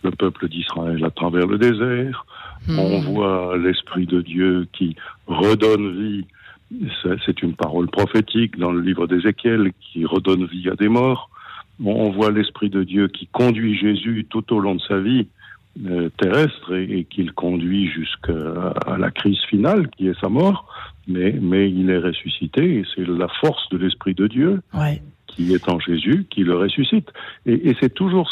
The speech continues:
Speaker 1: cela, la, la, ce que nous croyons au sujet de l'Esprit Saint, c'est qu'il est au cœur même de l'histoire, il est au cœur même du cœur des hommes, et qu'il les inspire, qu'il les conduit,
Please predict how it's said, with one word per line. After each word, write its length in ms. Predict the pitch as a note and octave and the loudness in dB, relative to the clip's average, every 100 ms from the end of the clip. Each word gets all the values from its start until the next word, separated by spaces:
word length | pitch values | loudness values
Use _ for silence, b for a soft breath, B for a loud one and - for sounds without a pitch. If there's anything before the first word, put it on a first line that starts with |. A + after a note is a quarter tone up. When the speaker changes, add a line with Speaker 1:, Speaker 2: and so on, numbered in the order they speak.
| - | -2
Speaker 1:
cela, 260 | F#3 F3+ | 0 2
la, 160 | B2+ B2 A#2 A#2 | 0 -2 -2 -4
la, 60 | - B2 - - - - | -4 -6 -8 -12 -6 -2
ce 60 | |
que 220 | A2+ - | 0 2
nous 180 | A#2 A2+ | 2 2
croyons 480 | A2 B2+ B2 C3+ A#2+ | -2 0 4 4 2
au 80 | G#2 | 0
sujet 320 | - G2+ G#2+ | -4 -2 -2
de 80 | F#2+ | -2
l'Esprit 340 | G2 - G#2+ - | -4 -2 -2 2
Saint, 180 | E3+ G3 B B B B _ C#4+ C#4+ B3+ - | 2 0 B B B B _ -16 -8 -6 -2
c'est 100 | G#2 | -4
qu'il 340 | - G2 G2 | -2 0 2
est 200 | F3 F#3 - | 2 0 0
au 120 | G2+ | -2
cœur 380 | F2+ - G3+ E3+ | -2 0 0 2
même 240 | E3 E3 | 0 0
de 80 | A#2+ | -2
l'histoire, 680 | G2+ F#2+ - D3 E3 B2 - | -4 -6 -4 -4 -2 -4 -6
il 220 | C3 G#2 G2 | -4 0 2
est 80 | |
au 140 | F#2 F2 - | 2 0 0
cœur 260 | E3+ D#3+ | 0 2
même 480 | D3 D3 D3 C3+ A2 G2 | 2 2 0 0 -2 -6
du 100 | - | -10
cœur 280 | - A#2+ A2 | -2 0 2
des 180 | A2+ C3 | 2 4
hommes, 320 | D#3 C3+ G#2 - B B B B _ _ - | 2 0 -6 -12 B B B B _ _ -4
et 140 | G2 | -2
qu'il 280 | G2+ - G2 | -2 0 2
les 160 | G2 F2+ | 2 2
inspire, 640 | F2 - - G#2+ C3+ D3+ | -2 -4 0 2 2 -2
qu'il 200 | - G2+ | -2 0
les 120 | F#2+ F#2 | 0 0
conduit, 600 | F#2+ E2+ E2+ F2+ A#2 | -2 -2 -2 -2 -2